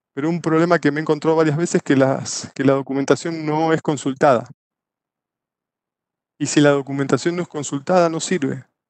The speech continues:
Nuestro, y la documentación tiene que ser ágil para que el equipo en un momento la pueda usar. Nosotros tenemos que ser facilitadores en el, en el desarrollo de, de un sistema seguro.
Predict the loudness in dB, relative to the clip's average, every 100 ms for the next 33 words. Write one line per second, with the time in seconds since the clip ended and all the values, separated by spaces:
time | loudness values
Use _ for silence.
0 | _ _ _ -14 _ -10 -6 0 2 4
1 | 4 2 -2 -2 0 -2 -6 -10 _ -4
2 | -2 2 2 2 0 0 0 0 0 _
3 | -2 0 0 -2 0 -2 -2 -2 -2 -4
4 | -2 -2 0 0 0 -2 -2 0 -2 -2
5 | -12 -8 -6 -6 -6 -2 -2 0 -2 0
6 | -2 0 0 2 2 0 2 0 2 -2
7 | -2 -4 -4 -4 -6 -6 -2 0 0 0
8 | -2 -4 -4 -6 -4 -4 -4 -8 -10 -10
9 | -6 -4 -2 -4 -4 -6 -6